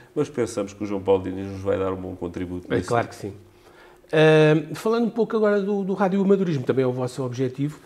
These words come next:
Speaker 2: Ah, a Associação dos Radioamadores do, do Ribatejo foi fundada quando? Quantos,
Speaker 1: Olha,
Speaker 2: eh, associados é que tem?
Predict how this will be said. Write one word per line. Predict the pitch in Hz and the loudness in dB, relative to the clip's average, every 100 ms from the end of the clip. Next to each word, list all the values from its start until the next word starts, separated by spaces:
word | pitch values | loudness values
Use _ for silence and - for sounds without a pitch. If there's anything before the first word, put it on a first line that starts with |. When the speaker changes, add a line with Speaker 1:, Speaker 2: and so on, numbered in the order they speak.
| - - - | -20 -20 -6
Speaker 2:
Ah, | 165 156 160 165 | 2 4 6 6
a | |
Associação | 180 - 185 185 160 | 2 4 -2 2 2
dos | 131 127 | 2 2
Radioamadores | 139 139 139 139 123 113 107 | 2 4 6 6 6 2 2
do, | 120 117 | -2 -2
do | 131 | -4
Ribatejo | 131 135 139 160 160 - - - - | -2 0 2 2 0 -4 -20 -20 -20
foi | - 180 | 0 0
fundada | 165 185 185 175 | 2 4 4 4
quando? | 180 202 214 214 220 208 202 175 - | 0 2 2 2 -2 0 0 -4 -8
Quantos, | - 196 190 - - 180 | 6 8 8 4 -6 0
Speaker 1:
Olha, | 175 170 165 | 4 6 4
Speaker 2:
eh, | |
associados | 165 - - 175 151 143 | 2 -4 -4 2 2 2
é | 151 | 0
que | - | 2
tem? | 185 190 | 4 4